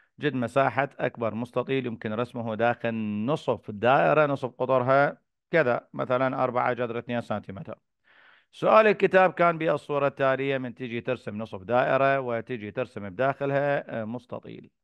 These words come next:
واضح جدا، حتى يكون أكبر مستطيل لازم يكون هنا مركز الدائرة يقسم لي الطول إلى قسمين متساويين، لذلك هذا سميته اثنين إكس وهذا سميته واي، ونصف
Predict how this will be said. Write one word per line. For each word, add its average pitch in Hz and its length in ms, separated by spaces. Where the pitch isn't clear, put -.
واضح 123 420
جدا، 104 420
حتى 113 220
يكون 117 280
أكبر 107 380
مستطيل 131 580
لازم 147 440
يكون 131 280
هنا 135 380
مركز 135 400
الدائرة 120 380
يقسم 127 440
لي 101 100
الطول 147 380
إلى 139 220
قسمين 151 420
متساويين، 117 800
لذلك 147 460
هذا 120 200
سميته 113 460
اثنين 104 400
إكس 170 420
وهذا 139 520
سميته 123 580
واي، 190 440
ونصف 202 640